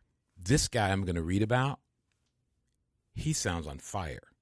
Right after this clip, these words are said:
He sounds like he's got a fire and a passion inside his heart. "I am free." Those three words. "I am free." What he's saying is, "I can do anything I want with my life.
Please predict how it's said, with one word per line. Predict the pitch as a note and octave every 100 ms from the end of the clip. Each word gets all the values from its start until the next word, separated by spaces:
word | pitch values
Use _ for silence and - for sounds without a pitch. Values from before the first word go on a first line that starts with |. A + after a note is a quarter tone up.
| _ _ _
He | - D3
sounds | C3 A2+
like | B2 -
he's | G#2+
got | - F#2
a |
fire | D2 - G2 G2 F#2
and | E2
a | D#2+
passion | - F#2+ F2+ F2
inside | E2 - D2+
his | C2+
heart. | - G#2 C#2+ - _ _ _ _ _ _ _ _ _ _ _ _ -
"I | G#2
am | F#2+ E2+
free." | - F2 C#2 - _ _ _ _ _ _ _ _ _ _ _ _ _ _ _
Those | - A2
three | - A2+
words. | F2 E2 C2 - - - _ _ _ _ _ _ _ _ _
"I | G2 G2
am | E2+
free." | - - - D2+ A#1+ _ _ _ _ _ _ _ _ _ _ _ _ _ _
What | G2+
he's | G2+ -
saying | A2+ G2
is, | E2+
"I | -
can | A2+ F#2
do | D#2+ -
anything | A2 G#2+ A2+ G#2+ G2
I |
want | F#2 F2 D2+
with | D#2
my | D#2+
life. | C#2+ B1 - -